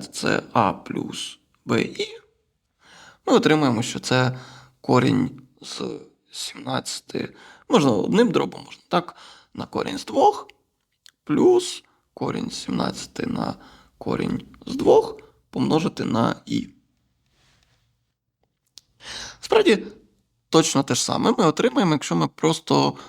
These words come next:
розкриємо дужки. Давайте спробуємо. Це дорівнює корінь з сімнадцяти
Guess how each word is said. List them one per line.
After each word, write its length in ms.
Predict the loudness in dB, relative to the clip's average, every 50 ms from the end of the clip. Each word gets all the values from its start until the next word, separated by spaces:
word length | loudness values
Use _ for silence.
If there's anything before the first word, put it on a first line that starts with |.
| -20 _ -10
розкриємо 520 | -6 -6 -4 -2 2 2 2 2 2 -2 -6
дужки. 360 | -8 -8 -8 -8 -8 -10 -12 -14 _ _ _ _ _ _ _ _ _ _ -18
Давайте 320 | -12 -10 -10 -10 -10 -10 -12
спробуємо. 440 | -10 -8 -8 -6 -6 -6 -6 -8 -10 -16 _ _ _ _ _ _ _ _ _ _ _ _ _ _ _ _ _ _ _ _ _ _ _ _ _ _ _ _ _ _ -20 -20 -18 -16 -16 -16 -16 -18 -20 -20 _ _ _ _ _ _ _ _ _ _ _ _ _ _ _ _ _ _
Це 180 | 0 2 2
дорівнює 400 | 4 4 2 2 2 -2 -2 -4
корінь 340 | -2 0 0 0 0 0 -4
з 40 | -6
сімнадцяти 760 | -4 -4 -2 -2 -2 -2 -4 -4 -8 -8 -4 -2 -2 -2 -2